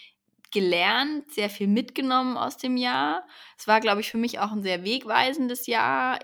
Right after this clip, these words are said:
eben allein dadurch, dass ich eben viel mehr irgendwie dann auch, äh, zumindest gegen Ende jetzt gehorcht hab, was will ich eigentlich, was kann ich, was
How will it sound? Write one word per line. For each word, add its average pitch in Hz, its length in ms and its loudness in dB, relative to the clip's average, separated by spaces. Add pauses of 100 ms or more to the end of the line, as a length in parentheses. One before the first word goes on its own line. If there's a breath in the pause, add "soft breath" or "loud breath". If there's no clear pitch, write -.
eben 202 380 -2
allein 196 580 0
dadurch, 190 320 0
dass 190 200 -6
ich - 140 -16
eben 185 180 -12
viel 220 200 -8
mehr 196 340 -2
irgendwie 180 560 -8 (220 loud breath)
dann 180 200 0
auch, - 200 -2 (380)
äh, - 80 -18 (140)
zumindest 202 440 -4
gegen 185 180 -10
Ende 208 280 -6
jetzt 180 240 -8
gehorcht 196 380 -10
hab, 196 120 -14
was 190 180 -12
will 240 140 -6
ich 254 180 -10
eigentlich, 226 680 -4
was 175 400 -6
kann 233 320 -4
ich, 240 420 -4
was - 460 -6